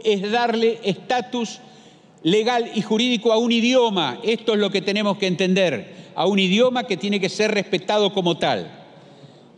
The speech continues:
De alguna manera, el reconocimiento tiene que ver, decimos, con obligaciones que tienen que estar a cargo del Estado para poder poner en pie de igualdad a las personas sordas con el resto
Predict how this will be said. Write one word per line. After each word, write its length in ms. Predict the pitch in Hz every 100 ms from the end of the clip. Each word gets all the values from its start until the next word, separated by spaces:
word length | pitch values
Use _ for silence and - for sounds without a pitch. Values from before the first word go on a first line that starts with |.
| -
De 80 | 151
alguna 380 | 175 202 254 226
manera, 520 | 220 233 180 147 143 - - - - - - - 156
el 100 | 160
reconocimiento 1080 | 226 214 220 208 220 233 214 160 156 143 143 - - - - - -
tiene 280 | 214 214
que 120 | 214 220
ver, 220 | 233 208
decimos, 560 | 190 - 226 214 202 208
con 340 | - 220 220 -
obligaciones 840 | 196 208 202 196 - 254 240 196 185
que 160 | 185
tienen 280 | 175 233 226
que 60 | 196
estar 220 | 196 220
a 100 | 202
cargo 300 | 226 220 196
del 160 | 185 165
Estado 580 | - 240 202 170 165 170 - - - - -
para 260 | 170 170
poder 320 | 180 196 226 -
poner 260 | 214 220
en 140 | 214 190
pie 240 | 233 240
de 140 | 233
igualdad 680 | 226 214 220 220 247 180 110 - - - -
a 140 | 170
las 100 | 170
personas 520 | 151 165 160 226 208 -
sordas 420 | 208 196 196 190
con 240 | 190 175
el 100 | 170
resto 460 | 175 180 175 185